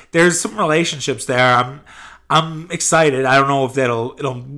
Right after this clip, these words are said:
lead to anything, but who knows? So I, I'm, I'm all right with it. Whatever. You know, keep adding guys, keep making stuff happen. But yeah, Jace Peterson,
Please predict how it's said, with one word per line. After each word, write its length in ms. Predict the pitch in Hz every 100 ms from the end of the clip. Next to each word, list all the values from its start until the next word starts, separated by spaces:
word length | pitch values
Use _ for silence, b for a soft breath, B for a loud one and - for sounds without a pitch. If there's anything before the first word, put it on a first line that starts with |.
| 143
lead 380 | 139 127 165 151
to 100 | 120
anything, 440 | 113 110 117 131
but 140 | 139
who 100 | 143
knows? 400 | 175 - - - -
So 160 | - 135
I, 220 | 139 156 -
I'm, 180 | 165
I'm 200 | 160 170
all 120 | 220 165
right 160 | 120
with 140 | 117 -
it. 180 | -
Whatever. 460 | 147 151 180 98 -
You 80 | 104
know, 160 | 123 139
keep 220 | - 151
adding 300 | 143 147 147
guys, 380 | 143 147 156 - B B B
keep 160 | - 160
making 320 | 151 147 151
stuff 200 | - 135
happen. 420 | 135 139 147 123
But 120 | 120 127
yeah, 180 | 113
Jace 300 | 113 139 151
Peterson, 680 | - 160 139 - 127 117 113